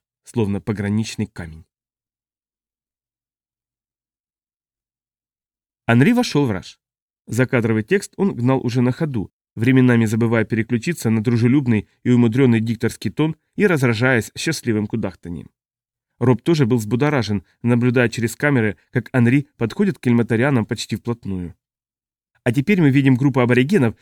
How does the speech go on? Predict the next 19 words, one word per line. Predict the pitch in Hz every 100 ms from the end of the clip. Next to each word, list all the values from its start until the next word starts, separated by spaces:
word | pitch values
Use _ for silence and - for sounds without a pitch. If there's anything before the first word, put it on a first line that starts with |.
| _
собирающих | - 131 156 151 143 -
пищу | 175 190 131 -
вокруг | 127 127 147 -
одного | 127 127 160
из | - 131
горячих | 117 131 135 123 -
источников | - 170 175 135 127 -
на | 139
дне | 135 139
океана. | 131 190 151 92 87 _ _ _ _ _
Некоторые | 135 127 117 113
из | 117
них | 147 185 _ _ -
используют | 143 - 240 185
самодельные | 143 139 135 135 120
сети | 117 208 135
для | 113 127
ловли | 135 143 170
рыбы, | 143 98 90